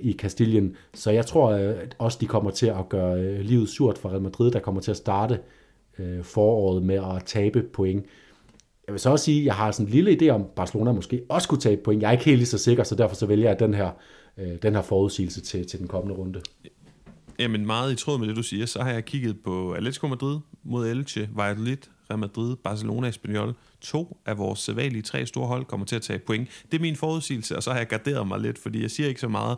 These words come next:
Speaker 2: <laughs> og så, så må vi se, om, øh, hvilke to af dem det er. Men jeg sidder nemlig fuldstændig som dig, også og kigger Barcelona, Espanyol. Au, au, au. Altså, Espanyol kunne have haft Martin Brathwaite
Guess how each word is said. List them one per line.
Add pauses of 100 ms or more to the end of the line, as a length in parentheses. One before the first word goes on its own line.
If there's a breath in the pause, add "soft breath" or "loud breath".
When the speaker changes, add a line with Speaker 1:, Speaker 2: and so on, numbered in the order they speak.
(120)
Speaker 2:
<laughs>
og
så,
så
må
vi
se, (340 loud breath)
om,
øh,
hvilke
to
af
dem
det
er.
Men
jeg
sidder
nemlig (160)
fuldstændig
som
dig, (300 loud breath)
også
og
kigger
Barcelona,
Espanyol. (400)
Au,
au,
au. (120)
Altså,
Espanyol
kunne
have
haft
Martin
Brathwaite